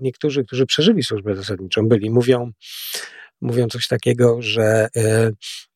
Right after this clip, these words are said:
mm, o, to dobrze by było, żeby to młodzież tak, wiesz, ale, ale, ale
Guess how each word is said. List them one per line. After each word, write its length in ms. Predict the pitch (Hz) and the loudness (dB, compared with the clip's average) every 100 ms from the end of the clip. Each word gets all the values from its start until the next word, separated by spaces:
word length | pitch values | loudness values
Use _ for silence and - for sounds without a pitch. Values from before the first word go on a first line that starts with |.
| - | -10
mm, 420 | 120 113 110 107 - | -6 -6 -6 -8 0
o, 240 | 135 170 135 | 2 2 0
to 80 | 127 | -2
dobrze 280 | 135 117 120 | -2 -2 -4
by 140 | 120 | 0
było, 240 | 131 131 | 4 4
żeby 200 | 117 110 | 2 -2
to 120 | - 123 | -8 -2
młodzież 400 | 127 131 113 - | 0 0 -2 -8
tak, 180 | 117 | -8
wiesz, 280 | 107 98 - - - - - - | -8 -8 -8 -8 -18 -20 -20 -10
ale, 320 | 120 135 139 - _ | -6 -6 -6 -12 _
ale, 280 | 123 143 147 - _ _ | -2 -2 -4 -8 _ _
ale 200 | 131 160 | 0 2